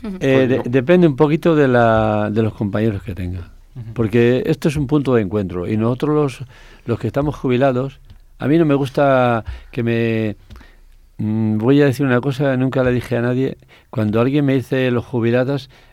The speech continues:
Speaker 1: me siento humillado y, y digo yo, pero, eh, ¿qué cosa más grande que una persona haya tenido sus treinta y nueve años de vida laboral, haya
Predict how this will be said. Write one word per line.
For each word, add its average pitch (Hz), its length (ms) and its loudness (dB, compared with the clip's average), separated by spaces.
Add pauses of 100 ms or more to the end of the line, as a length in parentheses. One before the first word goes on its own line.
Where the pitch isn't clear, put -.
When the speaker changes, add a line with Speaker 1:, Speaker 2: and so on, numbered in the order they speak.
Speaker 1:
me 110 240 -4
siento 127 580 -2
humillado 120 480 2
y, 117 320 0
y 110 120 -4
digo 117 200 0
yo, 104 220 0
pero, 101 280 -2 (340)
eh, 107 520 -2
¿qué 147 120 -2
cosa 160 200 0
más 156 140 2
grande 147 380 -2
que 123 320 -2
una 135 180 -4
persona 131 560 -4
haya 127 240 0
tenido 123 460 -2 (240)
sus - 320 -8
treinta 113 300 -4
y 113 40 -2
nueve 131 240 -2
años 135 160 -2
de 110 100 -2
vida 127 120 2
laboral, 131 580 2 (540)
haya 127 560 0